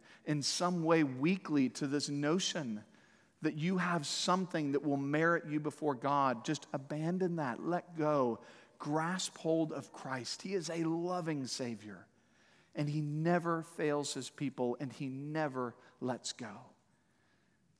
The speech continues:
And trusting in him looks like repenting from your sins and believing and giving up to him your entire life.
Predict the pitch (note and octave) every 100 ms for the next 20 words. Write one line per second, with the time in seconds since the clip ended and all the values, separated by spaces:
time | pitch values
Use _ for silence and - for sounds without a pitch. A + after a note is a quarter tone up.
0 | - B2 - E3 E3 - E3 D#3+ D#3 D#3
1 | E3+ F3 E3 C3+ C3+ - C3 - A#2 -
2 | D3+ E3 E3 E3 - - D3 C#3+ C3 -
3 | G#2+ G2 G2+ - - _ _ _ _ _
4 | _ _ _ - D3+ B2+ C#3 C3+ D3+ E3+
5 | D#3+ C#3+ A2+ C3+ D3 D3+ C#3+ - D3 C3+
6 | C3 A#2+ A#2 A2+ - D3+ C#3 A2+ G2+ F#2
7 | -